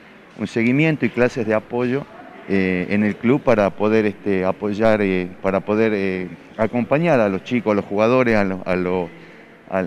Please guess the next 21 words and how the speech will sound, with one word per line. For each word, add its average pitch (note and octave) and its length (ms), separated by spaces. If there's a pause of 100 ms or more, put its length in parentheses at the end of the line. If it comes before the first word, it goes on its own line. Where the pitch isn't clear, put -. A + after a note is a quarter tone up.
a G2+ 120
los F#2+ 180
socios A#2 460
que F#2+ 100
te-, G2+ 300
que - 100
están A2 240
yendo A2 220
a - 20
las G#2 100
escuelitas, A#2 720 (400)
eh, F2+ 320
y G#2+ 80
que G#2+ 120
tengan, A#2 360
además A#2+ 360
de A2+ 120
un, F#2+ 320
de F#2+ 80
una G2 480 (120)
educación G2+ 680